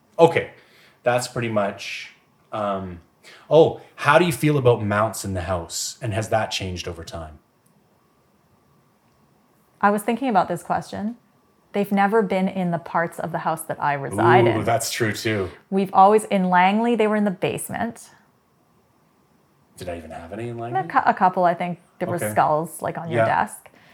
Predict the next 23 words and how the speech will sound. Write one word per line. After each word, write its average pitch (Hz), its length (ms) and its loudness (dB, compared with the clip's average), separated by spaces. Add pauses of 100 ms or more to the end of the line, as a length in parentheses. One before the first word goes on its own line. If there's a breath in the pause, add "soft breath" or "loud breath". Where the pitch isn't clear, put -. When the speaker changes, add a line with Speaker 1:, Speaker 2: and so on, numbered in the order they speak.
(440 soft breath)
Speaker 2:
Um, 185 480 4 (340)
in, 180 640 -2 (520)
on 190 180 0
Napier 185 340 -2
Street, 185 480 -4
they 170 100 0
were 156 440 -4
in 175 160 -4
your 165 140 -4
office 143 340 -2
upstairs. - 500 -6
I 156 120 -2
never 147 340 -2
went - 300 -8
there. - 400 -4 (540 soft breath)
Speaker 1:
Yeah. 185 180 -8 (200)
Speaker 2:
Um, 180 380 0
and 185 220 0
here 196 380 -2
we 214 120 0
have 202 220 0
a 202 60 -2
whole 208 540 -2